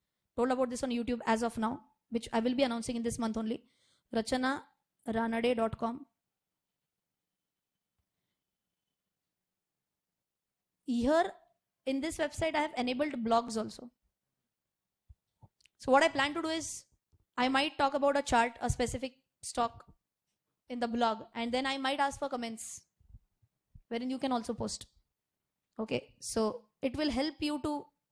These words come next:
gain more and more practice on that. Uh, there are many people who also are telling me that start a Telegram channel and keep on posting in that. Uh, right now, I don't have that much team with me. Uh,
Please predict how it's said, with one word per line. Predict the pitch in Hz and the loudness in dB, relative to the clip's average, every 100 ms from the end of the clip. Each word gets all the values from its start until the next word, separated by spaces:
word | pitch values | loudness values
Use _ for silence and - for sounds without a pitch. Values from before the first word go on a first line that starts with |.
| _ 226 | _ -4
gain | 240 262 | -2 0
more | 247 262 | 0 0
and | 262 | -2
more | 269 | -4
practice | 262 226 - 277 | 0 0 0 0
on | 254 | 2
that. | 226 226 - _ _ _ _ _ _ _ _ _ - _ - - - _ - | 2 -2 -10 _ _ _ _ _ _ _ _ _ -20 _ -20 -20 -20 _ -2
Uh, | 233 233 226 233 - _ _ _ _ _ _ - _ _ _ - | 6 8 8 4 -6 _ _ _ _ _ _ -20 _ _ _ -2
there | 240 294 | 2 4
are | 294 | 4
many | 247 269 | 4 2
people | 294 269 277 | 2 0 2
who | 277 | 4
also | 262 240 254 | 4 4 2
are | 247 | 2
telling | 240 240 | 0 0
me | 247 | 0
that | 240 233 | 0 -2
start | - 240 262 | 2 2 2
a | |
Telegram | 269 233 240 247 247 | 2 2 2 2 2
channel | 226 214 262 - _ _ _ _ - | 2 2 -4 -12 _ _ _ _ -8
and | 220 208 - - _ _ | -6 -6 -12 -20 _ _
keep | 247 226 | -14 -8
on | 226 226 220 | -8 -6 -6
posting | 226 220 233 | -6 -4 -4
in | 220 | -4
that. | 214 214 - - _ _ _ _ - | -4 -6 -12 -20 _ _ _ _ -10
Uh, | 220 214 214 220 | -6 -6 -6 -2
right | 226 262 349 - | 2 2 0 -6
now, | 320 320 | -4 0
I | 285 | 0
don't | 285 320 | 0 -4
have | 233 240 269 | -2 -2 0
that | 277 | -2
much | 285 285 - | -2 -8 -6
team | 277 277 | -6 -6
with | 262 247 | -8 -8
me. | - _ _ _ _ _ _ _ | -12 _ _ _ _ _ _ _
Uh, | 233 226 | -12 -6